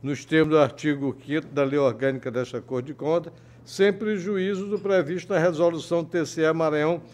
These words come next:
trezentos e vinte, dois mil e dezenove, e no artigo duzentos e vinte do Código de Processo Civil.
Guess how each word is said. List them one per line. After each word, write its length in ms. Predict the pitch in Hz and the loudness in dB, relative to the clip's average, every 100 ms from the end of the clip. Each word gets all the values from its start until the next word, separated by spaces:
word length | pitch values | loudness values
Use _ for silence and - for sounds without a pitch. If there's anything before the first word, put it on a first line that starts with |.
| - - | -20 -6
trezentos 480 | 151 151 123 160 147 | 2 2 4 0 0
e 80 | 139 | -4
vinte, 320 | 139 160 - | -2 -4 -4
dois 180 | 151 135 | -2 0
mil 120 | 151 | -2
e 20 | |
dezenove, 600 | 131 135 135 143 170 151 - - - 147 | -2 -2 0 2 2 -2 -12 -20 -14 -4
e 100 | 156 | 0
no 100 | 165 | 2
artigo 380 | 147 - 180 165 | 2 0 -8 -8
duzentos 420 | 160 135 170 156 | -6 -2 -2 -2
e 60 | |
vinte 240 | 139 160 160 | -6 -6 -6
do 100 | 143 | -6
Código 260 | 160 151 | -4 -4
de 40 | - | -4
Processo 400 | 139 - 143 - | -4 0 -2 -2
Civil. 400 | 151 107 85 | -6 -6 -8